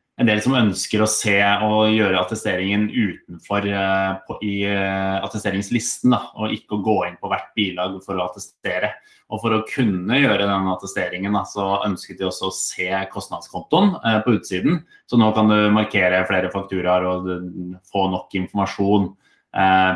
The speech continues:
på utsiden, da, med denne kostnadskontoen som gjør at du kan attestere, eh, utenfor, og da kan du gjøre litt større, at, eh, stasjons-, du kan ta bulkattestering med ti fakturaer, for eksempel,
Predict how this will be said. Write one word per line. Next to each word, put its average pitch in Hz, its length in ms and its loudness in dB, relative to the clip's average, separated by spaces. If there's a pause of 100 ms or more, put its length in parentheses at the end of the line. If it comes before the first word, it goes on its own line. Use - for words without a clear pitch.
på 107 100 4
utsiden, 95 380 -4
da, 90 160 0
med 92 400 0
denne 92 180 -2
kostnadskontoen 92 680 -6
som 104 120 2
gjør 87 260 -2
at 90 80 -6
du 95 80 -10
kan 92 180 -2
attestere, 95 460 -4
eh, 92 960 0
utenfor, 185 460 2
og 135 40 2
da 107 180 4
kan 101 180 -2
du 104 60 2
gjøre 92 360 2
litt 95 240 -10
større, 92 960 -6 (520)
at, - 140 -6
eh, 107 380 4
stasjons-, 92 720 -4
du 104 100 0
kan 98 420 0
ta 98 140 0
bulkattestering 92 1120 -2
med 90 480 -2
ti 95 140 -4
fakturaer, 90 500 -2
for 92 120 -8
eksempel, 90 440 -8